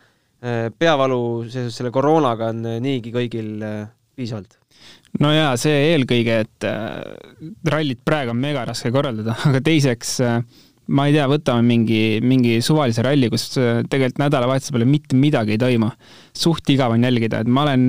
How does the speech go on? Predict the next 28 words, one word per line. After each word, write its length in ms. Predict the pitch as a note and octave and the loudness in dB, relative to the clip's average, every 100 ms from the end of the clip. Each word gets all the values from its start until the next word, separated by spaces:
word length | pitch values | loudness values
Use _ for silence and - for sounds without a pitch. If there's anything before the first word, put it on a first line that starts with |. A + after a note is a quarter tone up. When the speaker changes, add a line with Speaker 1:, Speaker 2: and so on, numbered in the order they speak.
| C3 | 2
Speaker 2:
äh, 100 | C3 | 2
W 140 | C#3+ D#3+ | 2 2
R 80 | D3+ | 0
C 120 | A#2+ | 0
promootori 640 | A2+ C3+ D3 - A#2+ A2+ A#2 A#2 A2+ A2+ A#2 A2 G#2+ | 2 2 2 0 -2 0 0 0 0 0 0 -2 0
vendadega 480 | D3 C#3 A#2+ A2+ A#2 | 0 0 0 -2 -2
rääkinud, 260 | B2+ A#2 A#2 | -2 -4 -6
kus 120 | B2 | -4
nad 100 | B2 C#3+ | -2 -2
ütlevad, 300 | - A2+ A2 | 0 -4 -4
et 180 | - | 0
jumala 300 | E3+ E3 A#2+ | 2 2 0
raske 300 | D3 - B2 A2 | -2 -4 -2 -2
on, 100 | G#2+ | -2
noh. 200 | - - - - - | -6 -16 -20 -18 0
Kuidas 280 | F3 E3 - | 2 2 -2
sa 40 | |
promod, 480 | C3 E3 F3 C#3 A2+ A#2+ | -2 0 2 0 0 -2
ähm, 480 | A2+ A2+ A2+ A2+ A2+ A2+ A2 C#3 | 0 -2 0 0 0 -2 -2 -2
üldse 320 | E3 - C3 | -2 -2 0
W 160 | D#3+ D#3 | 2 0
R 60 | |
C 120 | - B2 | -2 -2
sarja, 260 | D3 C3 A#2 | 0 0 0
kui 80 | B2+ | 2
midagi 380 | F3+ F3+ A#2+ | 2 2 2
ei 80 | A#2 D3+ | 2 2
juhtu? 340 | - - A2+ | 0 -4 -4